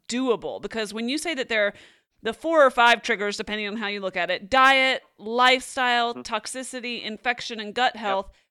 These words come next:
Speaker 1: the healing therapies are around getting your act together,
Speaker 2: Right.
Speaker 1: food, sleep, and stress,
Speaker 2: Right.
Speaker 1: and then we can dig deeper.
Speaker 2: Right.
Speaker 1: But, like,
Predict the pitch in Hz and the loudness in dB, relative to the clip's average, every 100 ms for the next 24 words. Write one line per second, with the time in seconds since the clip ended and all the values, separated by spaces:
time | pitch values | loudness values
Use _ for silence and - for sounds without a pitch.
0 | _ 202 254 262 311 320 320 269 247 285 | _ -6 -6 -4 -2 0 -2 -2 0 2
1 | 294 285 233 233 - 240 247 254 254 247 | 2 0 -4 -6 -2 0 0 0 -2 -4
2 | 247 302 294 311 285 370 - 339 302 240 | -6 -4 -2 2 2 2 0 2 4 4
3 | 185 151 302 330 339 - 302 311 320 330 | 0 -4 -4 -4 -4 -4 -2 -2 -2 -2
4 | 302 247 226 262 - 262 254 254 311 349 | 2 4 4 0 -6 -4 -2 0 0 -2
5 | 349 320 247 233 214 208 185 131 127 - | -4 -4 0 0 0 -8 0 0 0 -2
6 | 226 240 240 | -2 0 -4